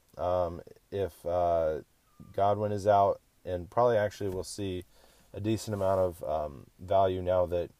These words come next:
Brown and Gronk have been ruled out, is wide receiver Tyler Johnson.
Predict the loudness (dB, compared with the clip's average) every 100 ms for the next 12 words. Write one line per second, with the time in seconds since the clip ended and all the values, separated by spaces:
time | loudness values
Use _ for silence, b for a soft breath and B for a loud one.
0 | _ _ _ -8 -2 0 0 -4 -8 -12
1 | -6 -2 -2 -4 -6 -8 -6 -6 0 0
2 | 0 -4 -4 -2 -2 -6 -8 -10 -4 -4
3 | -4 -6 -6 -6 -8 -12